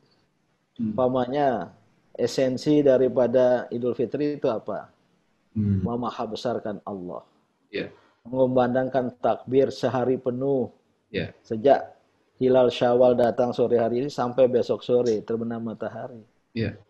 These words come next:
Speaker 2: Nah, kita perlu takbir. Maka bertakbirlah di rumah.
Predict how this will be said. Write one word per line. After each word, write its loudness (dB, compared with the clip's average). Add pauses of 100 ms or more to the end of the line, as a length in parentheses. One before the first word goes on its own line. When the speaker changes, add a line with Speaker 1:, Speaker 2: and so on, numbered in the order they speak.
(480)
Speaker 2:
Nah, -6
kita -2
perlu -2 (100)
takbir. -4 (340)
Maka -4
bertakbirlah -4
di -4
rumah. -6